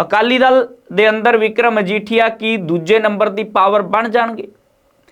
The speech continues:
ਸੁਖਬੀਰ ਬਾਦਲ ਤੋਂ ਬਾਅਦ, ਜਾਂ ਸੁਖਬੀਰ ਬਾਦਲ ਨੂੰ ਰੀਪਲੇਸ ਕੀਤਾ ਜਾਏਗਾ ਵਿਕਰਮ ਮਜੀਠੀਆ ਦੇ ਰਾਹੀਂ, ਕਿ ਬਾਕੀ ਸਾਰੇ ਕਹਿ ਦੇਣਗੇ ਕਿ ਜੀ ਚਲੋ ਤੁਹਾਡੇ ਘਰ 'ਚ ਹੀ ਰਹਿਣੀ ਹੈ। ਵੱਖਰੀ ਗੱਲ ਹੈ ਕਿ ਤੁਹਾਡੇ ਸਹੁਰਿਆਂ ਵੱਲ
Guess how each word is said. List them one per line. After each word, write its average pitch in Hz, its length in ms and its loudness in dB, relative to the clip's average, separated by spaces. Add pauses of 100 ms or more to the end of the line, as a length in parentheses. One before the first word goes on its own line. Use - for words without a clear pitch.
(160)
ਸੁਖਬੀਰ 190 420 0
ਬਾਦਲ 202 360 0
ਤੋਂ 220 100 0
ਬਾਅਦ, 202 300 0
ਜਾਂ 220 200 2
ਸੁਖਬੀਰ 214 460 -2
ਬਾਦਲ 214 320 2
ਨੂੰ 214 140 0
ਰੀਪਲੇਸ 214 480 0
ਕੀਤਾ 220 360 -2
ਜਾਏਗਾ 214 460 0 (340)
ਵਿਕਰਮ 175 340 0
ਮਜੀਠੀਆ 196 500 0
ਦੇ 208 120 2
ਰਾਹੀਂ, 202 320 -2 (340)
ਕਿ 185 80 0
ਬਾਕੀ 190 320 -2
ਸਾਰੇ 214 300 0
ਕਹਿ 208 180 0
ਦੇਣਗੇ 202 320 -2
ਕਿ 208 100 -4
ਜੀ 208 160 -6
ਚਲੋ 202 460 2 (180)
ਤੁਹਾਡੇ 185 260 0
ਘਰ 185 260 0
'ਚ - 140 -10
ਹੀ 214 100 0
ਰਹਿਣੀ 202 340 0
ਹੈ। 208 80 0
ਵੱਖਰੀ 208 400 -2
ਗੱਲ 202 200 2
ਹੈ 196 80 2
ਕਿ 196 120 -6
ਤੁਹਾਡੇ 151 280 0
ਸਹੁਰਿਆਂ 185 360 0
ਵੱਲ 180 240 2